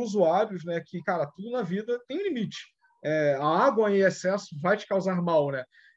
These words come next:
Então, a gente tem que pensar muito por esse lado também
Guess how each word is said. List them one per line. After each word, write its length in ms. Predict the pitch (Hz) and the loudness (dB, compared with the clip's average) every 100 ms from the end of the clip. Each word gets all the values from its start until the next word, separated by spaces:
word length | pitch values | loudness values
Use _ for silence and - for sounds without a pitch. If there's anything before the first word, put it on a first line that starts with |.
| 147 | -6
Então, 720 | 147 147 160 175 208 190 160 | -4 -2 -2 -2 -4 -4 -4
a 60 | |
gente 240 | 151 180 - | -2 -4 -4
tem 80 | 208 | -10
que 80 | |
pensar 320 | - 208 190 226 | -2 -4 -2 0
muito 400 | 208 208 233 220 | 2 2 0 0
por 140 | 220 | 2
esse 180 | 220 220 | 2 2
lado 220 | 185 180 | 0 0
também 380 | 208 180 165 185 | -2 -2 -2 -4